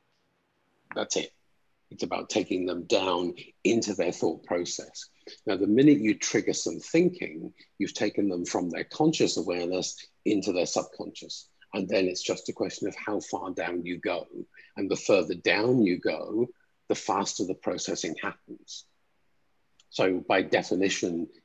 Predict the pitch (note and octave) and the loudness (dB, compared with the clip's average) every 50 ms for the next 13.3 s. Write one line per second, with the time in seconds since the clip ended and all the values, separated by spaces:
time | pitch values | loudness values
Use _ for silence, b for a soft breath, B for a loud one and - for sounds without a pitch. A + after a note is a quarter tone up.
0 | _ - G2 - G2+ F#2+ F#2+ A2 A2+ A2+ G2+ - - D#2+ - - - - F#2 D#2+ | _ -10 -6 -4 -2 -2 0 2 4 4 4 4 2 -2 -6 -6 -4 -2 -2 -2
1 | - - - - F2+ F2 - F#2+ F2+ F2+ - - F2+ - - F#2+ F#2 - - G#2 | -4 -6 -6 -6 -6 -6 -4 -4 -6 -6 -6 -10 -10 -6 -6 -6 -4 -2 -2 -4
2 | - - F#2+ E2+ E2 E2+ F2+ - b b b b _ _ _ _ _ _ _ _ | -4 -4 -4 -6 -6 -6 -8 -10 b b b b _ _ _ _ _ _ _ _
3 | - - F2+ - G#2+ A2+ F#2+ - - G#2+ F2+ E2 G2+ G2 - - G2+ F#2+ G2 G2+ | -16 -14 -12 -10 -10 -10 -8 -6 -4 -4 -2 0 -2 0 0 0 0 0 0 -2
4 | G2 - - - F#2 F2+ F2 F2 F2 F2 F#2 F2 E2 E2 E2 D#2+ - - - E2 | -4 -4 -4 -6 -4 -4 -4 -4 -6 -6 -6 -8 -8 -8 -8 -8 -6 -4 -4 -4
5 | E2+ F2+ F#2+ F2+ F2 F2+ E2+ G#2 G#2 F2+ E2+ E2 - G#2 - G2+ D#2+ E2 F2+ E2+ | -4 -4 -4 -6 -6 -6 -6 -6 -4 -4 -4 -2 -2 0 0 0 0 -2 -4 -6
6 | E2+ - _ - E2 - - - - - - - - - - E2 - - - - | -6 -8 _ -12 -12 -10 -10 -8 -8 -6 -8 -8 -10 -12 -14 -14 -14 -14 -16 -16
7 | - - - - - - _ _ B B B B B B - A2+ F#2+ F2+ F2+ F2 | -14 -14 -14 -14 -14 -16 _ _ B B B B B B -8 -6 -6 -4 -4 -4
8 | F2+ F2+ F2+ E2+ - _ _ _ _ _ _ _ _ _ _ _ _ _ _ _ | -4 -4 -6 -6 -8 _ _ _ _ _ _ _ _ _ _ _ _ _ _ _
9 | _ _ - B2+ C3+ - - C#3+ B2 A#2 A2+ A2+ A2 G#2+ - - - - - _ | _ _ 0 0 2 2 4 4 6 6 8 6 6 4 2 -2 -6 -10 -20 _
10 | _ _ _ _ _ - A#2 - - - - B2+ A2+ G#2+ - - - A2+ F#2 F#2 | _ _ _ _ _ -6 -6 -6 -6 -2 0 2 2 2 2 0 0 0 0 0
11 | F#2 F2 F2+ F2 - - - - - - A#2+ A2+ - F2+ E2+ F2 - - - - | 0 0 0 -2 -2 -2 -4 -2 0 2 2 4 4 2 2 0 -2 -2 -2 -2
12 | F#2 E2+ F2+ F2+ G#2+ G#2 E2+ D#2 - - - - - - A#2+ G2 - - - - | -2 -2 -4 -4 -4 -4 -4 -6 -8 -12 -14 -8 -2 0 0 2 0 -2 -6 -12
13 | _ _ - - - | _ _ -12 -12 -12